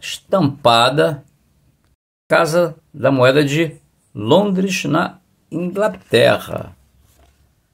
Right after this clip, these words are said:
Então vamos começar por ela. Ver o catálogo aqui. A Sabiá cantando já aqui perto.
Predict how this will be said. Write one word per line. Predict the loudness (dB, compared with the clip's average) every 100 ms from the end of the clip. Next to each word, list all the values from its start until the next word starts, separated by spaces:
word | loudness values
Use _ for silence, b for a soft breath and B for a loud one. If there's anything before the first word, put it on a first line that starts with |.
| _ _
Então | -10
vamos | -6 -6 -4
começar | -4 -2 -2
por | -2 0 2
ela. | 4 4 2 0 -2 -14 _ _ _ _ _ _ _ _ _ _ _ _ -20
Ver | -12
o | -4
catálogo | -2 -2 0 2 2 2
aqui. | 0 0 0 2 2 0 -4 -12 _ _ _ _ _ _ _ _ _ _ _ _ _ _ _ _ _ _ -20 _ _ _ _ -20 -20 _ _ _ _ _ -20
A | -20
Sabiá | -20 -10 -8 -2 -2
cantando | -2 -2 -4 -4 -4 -4 -4
já | -8
aqui | -12 -10 -10
perto. | -6 -8 -8 -12